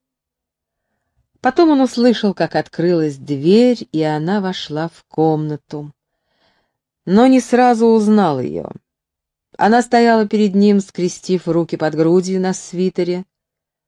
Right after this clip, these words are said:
и дышала прерывисто, точно после бега. «О, нет», —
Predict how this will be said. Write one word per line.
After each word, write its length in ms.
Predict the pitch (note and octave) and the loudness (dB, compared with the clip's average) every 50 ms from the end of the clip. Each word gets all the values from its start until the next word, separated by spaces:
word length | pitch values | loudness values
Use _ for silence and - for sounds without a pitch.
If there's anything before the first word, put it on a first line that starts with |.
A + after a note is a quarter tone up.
| _ _ | _ _
и 100 | - D#3 | -12 -6
дышала 500 | D3+ E3+ E3+ - - G#3+ G#3+ G#3+ G#3+ G3+ | -4 -4 -4 -2 -2 0 0 0 0 -2
прерывисто, 680 | F#3+ - D3+ D#3+ F3 F#3 G#3+ A#3 A3+ G3+ F#3 - - E3 | -4 -2 -2 0 2 4 2 2 2 -2 -4 -6 -10 -8
точно 320 | - F#3+ F#3 - - F3 | -6 -6 -6 -4 -6 -10
после 340 | - - F3+ - - F3 F3 | -8 -6 -8 -6 -4 -6 -4
бега. 440 | D#3+ F3 F#3 F3 D#3 C#3+ D#3+ D#3 - _ _ _ _ _ _ _ _ _ _ _ _ _ _ _ _ _ _ _ _ _ _ _ _ _ _ _ _ _ _ | 0 2 2 2 2 0 -6 -12 -12 _ _ _ _ _ _ _ _ _ _ _ _ _ _ _ _ _ _ _ _ _ _ _ _ _ _ _ _ _ _
«О, 120 | G3+ G#3 | 2 4
нет», — 580 | G3+ G3 F#3 E3 D3+ - _ - - - _ | 4 4 4 2 -2 -6 _ -20 -20 -20 _